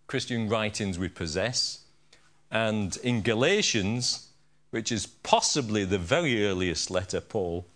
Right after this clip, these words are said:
uh, wrote, Paul states that he did not receive his gospel from any man, but by direct revelation from Jesus Christ. That's in Galatians one twelve.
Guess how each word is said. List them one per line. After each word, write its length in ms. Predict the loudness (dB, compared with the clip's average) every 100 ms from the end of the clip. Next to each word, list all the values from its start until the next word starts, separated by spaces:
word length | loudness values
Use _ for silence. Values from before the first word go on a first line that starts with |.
| -20 -20 _ -20 -6
uh, 200 | -4 -4 -8 -4
wrote, 380 | 0 0 -2 -4
Paul 220 | 0 2 2
states 800 | 0 2 0 0 -2 -4 -4 -14 _ -8
that 160 | -6 -2
he 100 | -4
did 300 | 0 0 2
not 180 | 0
receive 460 | 0 0 2 0 0
his 180 | 0 0
gospel 540 | 0 0 0 -2 -4
from 320 | -4 -4 -4 -6
any 340 | -6 -4 -2 -2
man, 560 | -2 -2 -2 -2 -4 -10 _ _ _ _ _ _ _ _ _ _ _
but 240 | -4 -2 -2 -6 -14
by 300 | 0 2 4
direct 840 | 2 2 2 4 2 0 -6 -6 -6
revelation 1040 | -2 0 2 2 2 2 0 -2 -4 -8 -12 -20 _ -20 _ _ -6
from 280 | -2 -2
Jesus 520 | 0 0 0 -2 -4 -4
Christ. 540 | -2 -2 -2 -8 -10
That's 220 | -10 -8
in 120 | -8
Galatians 560 | -4 -2 -2 -2 -6 -8
one 240 | -6 -6
twelve. 560 | -8 -8 -6 -6 -10 -14